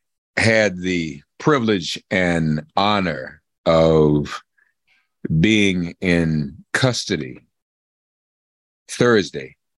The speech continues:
with our dear sister, our queen sister, and the great organizing that went into what happened on Capitol Hill, a tremendous turnout, a tremendous demonstration, bans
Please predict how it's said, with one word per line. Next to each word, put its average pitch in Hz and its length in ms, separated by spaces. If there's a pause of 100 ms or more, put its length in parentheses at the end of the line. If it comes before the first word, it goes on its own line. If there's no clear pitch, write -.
(160)
with 87 500 (680)
our 80 160
dear 82 200
sister, 85 380
our 78 100
queen 85 280
sister, 78 680
and 73 540 (640)
the - 80
great 92 220
organizing 87 680
that 78 140
went 85 300
into 82 480
what 76 260
happened 80 720 (120)
on 71 220
Capitol 76 420
Hill, 80 580
a - 40
tremendous 87 720
turnout, 76 480
a 69 60
tremendous 87 720
demonstration, 82 1000 (680)
bans 92 800